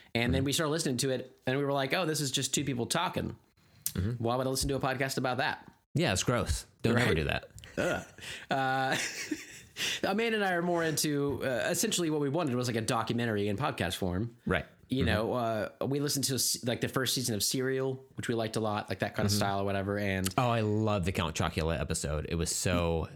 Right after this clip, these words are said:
Speaker 2: interesting to
Speaker 1: Darker
Speaker 2: me.
Speaker 1: than you imagine, though, right? Like,
Speaker 2: Yeah.
Speaker 1: not
Speaker 2: He
Speaker 1: what I
Speaker 2: did
Speaker 1: heard as a kid.
Speaker 2: The, the scary thing is,
Speaker 1: Uh-huh.
Speaker 2: he's called Count Chocula, but he's got number blindness.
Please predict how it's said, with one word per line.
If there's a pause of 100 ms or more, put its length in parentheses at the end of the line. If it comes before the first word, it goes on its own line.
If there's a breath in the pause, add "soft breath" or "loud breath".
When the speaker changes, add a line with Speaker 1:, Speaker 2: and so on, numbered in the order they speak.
(140)
Speaker 2:
interesting
to
Speaker 1:
Darker
Speaker 2:
me.
Speaker 1:
than
you
imagine,
though,
right?
Like,
Speaker 2:
Yeah. (280)
Speaker 1:
not
Speaker 2:
He
Speaker 1:
what
I
Speaker 2:
did
Speaker 1:
heard
as
a
kid. (460)
Speaker 2:
The, (160)
the
scary
thing
is,
Speaker 1:
Uh-huh.
Speaker 2:
he's
called
Count
Chocula, (540)
but
he's
got
number
blindness.